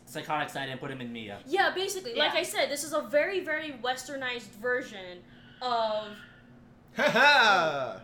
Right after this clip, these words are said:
Speaker 2: Anyway, this, any-, I, like I said, this is a very westernized version of Death Note, okay? Like, I, I don't know why, but the girl's fucking crazy, the, the guy's super passive, but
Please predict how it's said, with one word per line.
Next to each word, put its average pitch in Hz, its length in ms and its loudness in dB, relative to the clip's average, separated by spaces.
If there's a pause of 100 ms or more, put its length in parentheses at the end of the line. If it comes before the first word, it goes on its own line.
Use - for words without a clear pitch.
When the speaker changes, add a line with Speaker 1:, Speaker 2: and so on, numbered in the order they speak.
(100)
Speaker 2:
Anyway, 233 280 -8 (120)
this, 311 200 -6
any-, 349 160 -6
I, 294 260 -4
like 302 200 -2
I 339 40 -8
said, 339 220 -10
this 277 160 -6
is 311 80 -12
a 320 80 -4
very 277 360 -4
westernized 262 720 -8
version 220 340 -12
of 226 240 -14
Death 262 240 -10 (100)
Note, - 280 -18 (420)
okay? 233 400 -8 (340)
Like, 247 300 0 (1000)
I, 208 240 -8
I - 40 -6
don't 254 220 -6
know 277 200 2
why, 294 420 0
but 254 300 -2
the 262 180 0
girl's 247 300 -6
fucking 277 340 -6
crazy, 240 640 -6
the, 226 320 -2
the 226 80 -14
guy's 240 400 -4
super 269 580 -6
passive, 294 560 -4
but 226 220 -4